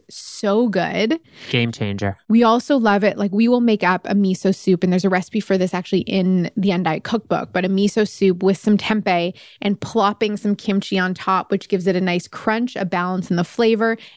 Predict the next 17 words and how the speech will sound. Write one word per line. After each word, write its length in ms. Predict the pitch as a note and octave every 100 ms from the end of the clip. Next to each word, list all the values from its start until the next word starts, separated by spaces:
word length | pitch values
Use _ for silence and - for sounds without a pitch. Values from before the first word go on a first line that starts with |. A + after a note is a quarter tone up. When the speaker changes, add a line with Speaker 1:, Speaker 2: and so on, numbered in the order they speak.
| _
Speaker 1:
and 260 | A#3+ A3 G#3
a 40 |
little 240 | F#3+ F#3 F#3
bit 100 | F3+
of 20 |
that 200 | E3+ -
spice. 540 | - F#3+ B3 G#4+ - _ _ _
We'll 140 | A#3 A3+
also 380 | A#3+ C4 F4+
add 260 | B3+ G#3 F#3+
kimchi 460 | - G#3 - G#3+ G3
or 200 | A3+ C#4+
sauerkraut 540 | - A3 A3 A#3 G3
into 200 | G#3 G#3
sushi 460 | G3+ - E4 - G3+
rolls, 400 | F3+ - G3+ - - - _
which 180 | A3+ A3